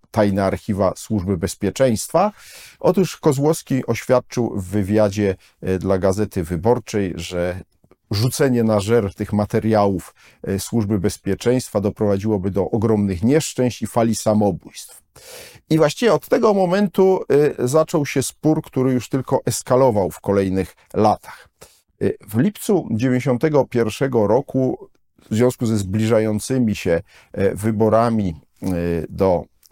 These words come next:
parlamentu, tymi pierwszymi całkowicie demokratycznymi, niewielką większością w Senacie, przypomnę, zdominowaną całkowicie przez parlamentarzystów Solidarności,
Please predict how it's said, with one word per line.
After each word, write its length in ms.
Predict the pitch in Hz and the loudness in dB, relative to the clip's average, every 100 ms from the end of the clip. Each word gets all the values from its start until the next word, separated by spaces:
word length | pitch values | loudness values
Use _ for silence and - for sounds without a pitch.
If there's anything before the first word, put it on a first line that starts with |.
| _ - _ _ - | _ -20 _ _ -2
parlamentu, 720 | 123 113 110 127 113 - 90 | 2 4 4 2 0 -4 -10
tymi 200 | - 95 - - | -10 -12 -12 -6
pierwszymi 420 | 120 101 123 110 | -4 -2 -4 -2
całkowicie 540 | 110 98 104 104 107 | -4 -4 -4 -4 -4
demokratycznymi, 1000 | 95 101 104 104 92 - - - 170 151 - _ - | -2 0 0 0 -2 -4 -6 -2 0 -2 -6 _ 0
niewielką 480 | 123 175 208 160 | 2 2 2 0
większością 680 | 123 123 110 - 151 - 117 | 2 0 0 -2 -2 -2 -4
w 80 | - | -4
Senacie, 540 | - 123 123 - - 107 | -2 2 2 0 -4 -8
przypomnę, 480 | - - 107 107 | -8 -4 -2 -2
zdominowaną 840 | 92 107 107 107 98 107 104 98 85 _ _ | -2 -2 0 0 0 0 0 -2 -6 _ _
całkowicie 600 | 101 101 104 107 101 95 | -6 -4 -2 -4 -6 -8
przez 240 | - 95 | -8 -8
parlamentarzystów 1040 | - 101 95 98 98 92 98 107 110 - _ - - | -2 0 0 -2 -2 -2 -2 -4 -6 -8 _ -20 -16
Solidarności, 1000 | - - 120 110 107 87 127 160 - 156 | -8 -2 0 2 2 2 2 0 -2 -4